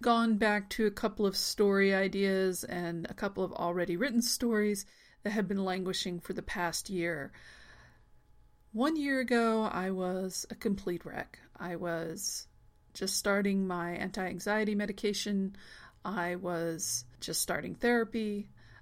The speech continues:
I was dropping the ball on everything but going to work every day.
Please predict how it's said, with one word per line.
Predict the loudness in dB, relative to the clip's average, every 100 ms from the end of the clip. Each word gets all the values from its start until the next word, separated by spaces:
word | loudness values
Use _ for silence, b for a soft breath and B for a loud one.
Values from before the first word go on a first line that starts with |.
| -14
I | -6 -4 -4 -6 -8
was | -10 -8 -6 -4
dropping | -2 -2 0 0
the | -2
ball | -2 -2 0 -2 -2
on | -2
everything | -2 0 -2 -2 -6 -6 -2
but | 2 2 0
going | 0 2 2 0
to | 0
work | 0 0
every | -4 0
day. | 0 0 -2